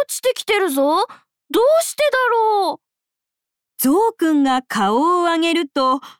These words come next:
Speaker 2: 松の木の上には洗いたての靴下たちの姿がありました。緑の靴下、しましまの靴下、水玉の靴下、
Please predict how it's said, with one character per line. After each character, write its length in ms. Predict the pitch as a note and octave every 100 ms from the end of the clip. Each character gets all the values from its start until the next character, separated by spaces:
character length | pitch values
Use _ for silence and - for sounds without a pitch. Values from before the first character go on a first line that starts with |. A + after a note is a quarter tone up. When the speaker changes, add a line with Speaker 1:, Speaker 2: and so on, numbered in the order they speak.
| _ _ _ _
Speaker 2:
松 480 | F3+ F#3+ F#4+ - A4+
の 160 | G4
木 180 | C4 C#4+
の 180 | C4 A3+
上 260 | A3 B3
に 160 | C4 A#3+
は 200 | G3 G3 - _ _ _ -
洗 380 | C#4+ D4+ F4
い 80 | G#4
た 160 | G#4 G#4
て 100 | G#4
の 180 | G4 F#4+
靴 380 | - - -
下 260 | A#4 - A4
た 140 | G#4
ち 140 | C#4+ E4
の 140 | D#4+
姿 680 | - - F#4 A#4+ A#4+ A4 F#4+
が 260 | D#4+ D4
あ 60 | D4
り 160 | D4 E4
ま 160 | E4
し 120 | F#4+
た。 200 | - F#4+ - _ _ - - _ _ _
緑 460 | C#4 E4 F#4 D4+ C4
の 200 | A3 G#3+
靴 320 | - - B3
下、 320 | B3+ - A#3+ - _ _
し 200 | - F4
ま 160 | C#4 F#4+
し 160 | -
ま 140 | B4+ B4
の 160 | A4+ A4+
靴 280 | - - G#4+
下、 320 | - E4+ - _ _ _ _
水 400 | A#3+ A3+ G#3 D4
玉 320 | D#4+ D4+ D4
の 160 | D4 D#4
靴 300 | - - D#4
下、 320 | - C4 -